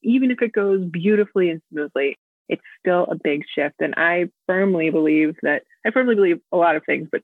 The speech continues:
two of them are, one, <laughs> every postpartum person should see at least one visit with a pelvic floor physical therapist. And two, postpartum is one year, <laughs> not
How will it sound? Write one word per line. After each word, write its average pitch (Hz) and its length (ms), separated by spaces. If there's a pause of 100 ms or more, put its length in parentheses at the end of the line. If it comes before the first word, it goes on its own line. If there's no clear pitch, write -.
two 262 140
of 208 100
them 175 160
are, 165 240
one, 214 480
<laughs> - 60 (1040)
every 226 280
postpartum 185 520
person 170 380
should 151 160 (100)
see 160 280 (100)
at 196 100
least 247 300
one 202 380
visit 156 360 (340)
with 165 200
a 160 60
pelvic 165 340 (320)
floor 156 320
physical 151 300
therapist. 165 500 (180)
And 214 320
two, 240 280
postpartum 190 720
is 160 160
one 175 580 (160)
year, 156 460 (160)
<laughs> - 160
not 202 500